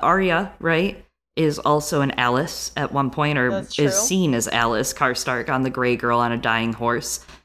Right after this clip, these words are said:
Speaker 1: And, uh, Alice is kind of a Grey Girl in this one, too. So Alice, the first sentence is, "You can buy anything you might desire from Grey Alice." So excited to bring another Grey Alice into the realm, whether it's at Harrenhal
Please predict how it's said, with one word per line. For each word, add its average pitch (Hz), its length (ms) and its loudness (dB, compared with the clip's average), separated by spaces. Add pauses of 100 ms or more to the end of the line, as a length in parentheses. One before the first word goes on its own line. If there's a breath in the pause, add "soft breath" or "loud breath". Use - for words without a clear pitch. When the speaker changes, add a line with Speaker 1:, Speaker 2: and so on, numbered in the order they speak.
(180 loud breath)
Speaker 1:
And, 143 460 2
uh, 156 460 0
Alice 202 500 2
is 208 420 2
kind 196 280 0
of 208 120 0
a 226 40 2
Grey 175 300 2
Girl 190 300 2
in 196 100 4
this 208 240 0
one, 123 220 0
too. 143 440 0 (460 loud breath)
So 135 440 2
Alice, 180 680 0 (480)
the 175 80 0
first 208 640 0
sentence 180 560 0
is, 147 380 2
"You 151 100 -2
can 170 180 0
buy 151 220 4
anything 151 480 -2
you 175 100 0
might 143 280 0
desire 151 520 0
from 131 240 -4
Grey 127 300 0
Alice." 117 680 -4
So 123 460 0
excited 208 460 0
to 202 60 0
bring 196 200 2
another 180 220 2
Grey 156 280 2
Alice 147 400 0
into 147 180 -2
the 143 100 -2
realm, 131 400 0 (300 loud breath)
whether 151 280 2
it's 143 160 -2
at 131 180 0
Harrenhal 190 720 0